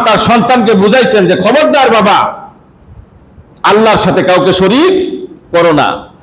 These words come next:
এক নম্বরে হচ্ছে সালাত আদায় করা। এক নম্বরে কি করা? নামাজ আদায় করা। বাবা ছেলেকে বুঝাইতেছে, বয়ান করতেছে, আর এই কথাটা আল্লাহর ভালো লাগছে। আল্লাহ এই ইতিহাসটা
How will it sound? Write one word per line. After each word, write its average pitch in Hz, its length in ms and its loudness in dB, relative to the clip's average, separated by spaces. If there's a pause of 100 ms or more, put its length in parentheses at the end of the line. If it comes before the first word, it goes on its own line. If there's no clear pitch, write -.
(100)
এক 190 220 0
নম্বরে 233 340 2
হচ্ছে 226 200 0
সালাত 214 400 0
আদায় 190 200 2
করা। 156 200 0
এক 190 200 -2
নম্বরে 214 180 0
কি 233 120 -4
করা? 240 520 0 (540)
নামাজ 262 420 2
আদায় 240 220 0
করা। 170 320 0 (280)
বাবা 247 720 0
ছেলেকে 247 460 0
বুঝাইতেছে, 202 680 0
বয়ান 214 420 0
করতেছে, - 440 -6 (1500)
আর 190 100 0
এই 226 120 2
কথাটা 190 320 0
আল্লাহর 214 240 2
ভালো 190 220 2
লাগছে। 180 400 -2 (280)
আল্লাহ 214 280 2
এই 240 460 0
ইতিহাসটা 254 880 0